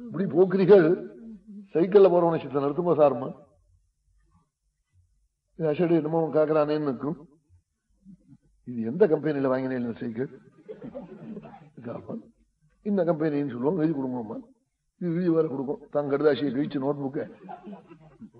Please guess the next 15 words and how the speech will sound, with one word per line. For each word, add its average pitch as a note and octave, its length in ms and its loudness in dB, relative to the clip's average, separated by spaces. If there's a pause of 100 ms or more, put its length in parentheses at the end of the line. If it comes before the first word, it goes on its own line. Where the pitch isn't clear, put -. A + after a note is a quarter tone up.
(460)
அப்புறம் F3 300 -4
சொல்லுவோம், D3+ 240 0
அந்த C#3 160 0
பையன் C#3+ 260 2
உம்மை C#3 160 -4 (100)
தூக்குறதே E3 420 -2 (100)
அதனால C#3+ 340 -2
காட்டேன்னு B2 480 -4
போவோம். A2+ 220 -8 (1800)
வருஷமா F3 480 2
இப்படி E3 220 2
ஏதாவது F3 220 4
சொல்லுவார். D3 320 -2 (1400)
அசத்துக்கள் E3 460 -4 (180)
ஏதோ C#3 120 -8